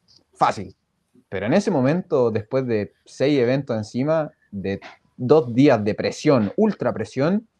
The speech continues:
eh, cambia un poco las cosas. Entonces, siento que ahora lo podría hacer mejor,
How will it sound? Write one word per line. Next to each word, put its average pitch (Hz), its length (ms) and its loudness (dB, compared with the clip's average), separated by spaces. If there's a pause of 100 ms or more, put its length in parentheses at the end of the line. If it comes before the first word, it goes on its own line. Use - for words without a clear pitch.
(580)
eh, 101 200 0 (180)
cambia 123 240 2
un 117 80 -6
poco 117 180 0
las 113 140 -2
cosas. - 260 -14 (160)
Entonces, 135 540 -2 (1600)
siento 190 380 0
que 147 60 2
ahora 143 240 4
lo 135 100 -4
podría 127 260 -4
hacer 123 160 -12
mejor, 117 420 -10